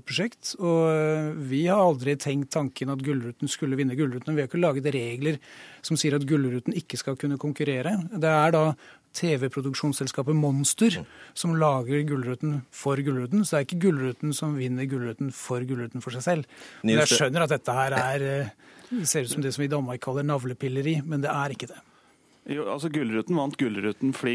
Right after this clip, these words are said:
Speaker 3: Gullruten innførte en egen kategori hvor Gullruten kan nomineres, og det gjorde de først i fjor, og det hadde de ikke trengt å gjøre.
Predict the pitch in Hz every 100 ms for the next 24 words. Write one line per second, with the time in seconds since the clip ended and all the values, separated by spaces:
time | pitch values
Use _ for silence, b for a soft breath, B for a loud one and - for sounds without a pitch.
0 | 120 120 101 101 104 127 123 - 101 95
1 | - 110 - 104 87 98 101 101 - 117
2 | 113 113 110 107 110 113 98 101 - 113
3 | - 104 104 110 113 101 131 143 - 120
4 | 123 135 104 113 - 110 - 113 127 143
5 | 131 135 156 107 101 - 104 104 120 101
6 | 117